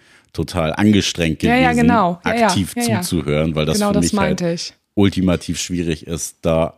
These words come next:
Speaker 1: halt auch irgendwie so alles, was so reinkommt, verarbeiten zu können und auch dann, ne, Gedanken irgendwie, ne, was, was weiß ich, redet irgendwie gerade über, äh,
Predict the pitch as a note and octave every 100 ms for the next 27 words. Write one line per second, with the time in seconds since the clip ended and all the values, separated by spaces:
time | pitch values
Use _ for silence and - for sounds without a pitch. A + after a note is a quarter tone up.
0 | - D#2+ D#2 - D#2+ D2+ - E2+ D2+ D#2+
1 | D2+ D2+ - - - _ _ E2 F#2 F2+
2 | E2+ D2+ D#2 D2 D#2+ D#2+ - D#2 D#2 -
3 | _ _ _ _ - B1+ F2+ F2 E2 E2
4 | D#2 - E2 D#2+ D#2+ D2+ D#2+ - D#2 D2+
5 | C#2+ F2 F#2 D#2+ D2+ - E2 D#2+ D2+ D#2
6 | D#2+ C#2+ D#2+ D#2+ D#2 D2+ E2 D#2 - -
7 | - - - - - E2 - - _ -
8 | - _ E2+ D#2 D#2+ D#2 E2+ D#2 D2+ D2
9 | D2 D#2+ D#2 D#2+ E2 G2 D#2 D#2+ D#2 E2
10 | F2 E2 D#2 D#2 D#2